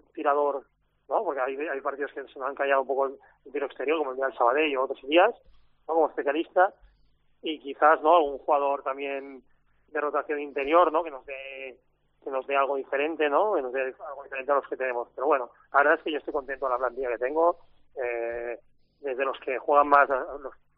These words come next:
dos o tres jugadores que juegan menos están súper comprometidos a pesar de a veces no jugar o jugar poquísimo. Y eso, mira, la verdad que, que a mí me hace, me hace estar contento, ¿no? Si, eh,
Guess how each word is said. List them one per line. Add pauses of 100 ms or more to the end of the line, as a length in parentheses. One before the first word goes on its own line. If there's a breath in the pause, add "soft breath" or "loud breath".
(100)
dos
o
tres
jugadores
que
juegan
menos (320 soft breath)
están
súper
comprometidos
a
pesar
de
a
veces
no
jugar
o
jugar
poquísimo. (680)
Y
eso, (240)
mira, (140)
la
verdad
que, (260)
que
a
mí
me
hace,
me
hace
estar
contento,
¿no?
Si,
eh,